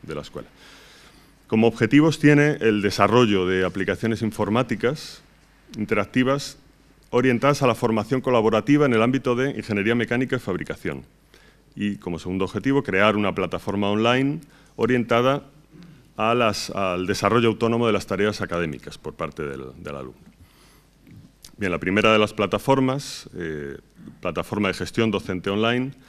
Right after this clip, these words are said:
es una plataforma de desarrollo propio, una plataforma de uso interno,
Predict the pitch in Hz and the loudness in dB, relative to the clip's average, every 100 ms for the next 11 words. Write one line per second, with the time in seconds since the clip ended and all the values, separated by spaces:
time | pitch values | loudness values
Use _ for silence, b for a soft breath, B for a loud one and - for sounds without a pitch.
0 | B B - 113 104 101 92 - 113 101 | B B -4 -2 0 0 -2 -2 -2 -2
1 | - 85 73 82 90 95 90 120 117 98 | -4 -8 -8 -6 -4 -4 -4 -8 -6 -8
2 | 90 82 82 92 85 85 90 92 92 120 | -8 -8 -8 -6 -6 -6 -6 -6 0 0
3 | 117 | -2